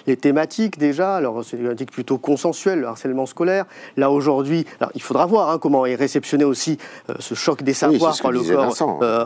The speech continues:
Speaker 1: euh, professoral et enseignant. Donc, tout n'est pas, tout n'est pas encore réglé pour Gabriel Attal. Pour revenir à la petite compétition en interne du gouvernement, ce qui est assez intéressant quand on analyse la, la composition,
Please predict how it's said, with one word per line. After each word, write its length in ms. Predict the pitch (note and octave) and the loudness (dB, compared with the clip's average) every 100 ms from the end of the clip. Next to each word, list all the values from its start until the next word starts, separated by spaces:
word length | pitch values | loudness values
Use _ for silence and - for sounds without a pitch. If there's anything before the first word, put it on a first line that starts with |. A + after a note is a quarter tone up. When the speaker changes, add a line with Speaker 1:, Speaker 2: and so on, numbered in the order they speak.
| A#2+ | -2
Speaker 1:
euh, 80 | A#2 | -4
professoral 560 | - C3 C3 C#3+ C3+ A2+ | -4 -4 -2 0 0 -2
et 20 | |
enseignant. 440 | A2+ G3 A3+ D#3+ | -2 0 0 0
Donc, 180 | A2 - | -2 -4
tout 140 | F3+ | 0
n'est 120 | D#3+ C#3 | 2 2
pas, 300 | D3 C3+ B2 | 2 0 0
tout 120 | D3 | 0
n'est 120 | C3+ | 0
pas 100 | C#3+ | 0
encore 240 | B2+ C3 | 0 0
réglé 240 | B2+ B2 C#3+ | 0 0 0
pour 160 | A#2+ | -2
Gabriel 340 | A#2 A#2+ B2 B2+ | -4 -2 -2 -2
Attal. 300 | D3 A#3+ A#3 _ _ _ - - | 0 -2 -4 _ _ _ -14 -2
Pour 140 | D#3 | 2
revenir 400 | F3+ C#3+ D#3+ F3 | 2 4 4 2
à 60 | B2 | 0
la 100 | G#2+ | 0
petite 160 | - - | -2 -2
compétition 540 | B2+ B2 B2 - B2 | -2 -4 -4 -4 -2
en 80 | G#2+ | 0
interne 300 | A2 B2+ A2+ | 0 -2 -2
du 100 | A2 | -4
gouvernement, 420 | A#2+ C3 G#3+ C4 | -2 0 2 0
ce 80 | B3 | 0
qui 80 | C#3 | -2
est 100 | D3 | 0
assez 200 | - F3+ | 0 0
intéressant 340 | F3 D#3+ E3+ | 0 -2 -2
quand 220 | C3+ - | -4 -2
on 220 | A#2 B2 E3+ | 0 4 4
analyse 480 | F#3 E3+ F3+ C3 | 2 2 0 0
la, 180 | A#2 A2 - - - - | 0 0 -2 -16 -10 -6
la 80 | A#2 | -2
composition, 920 | C#3 C#3 C3+ C#3 - D3 D3+ C3 | -2 -2 -4 -4 -2 2 2 2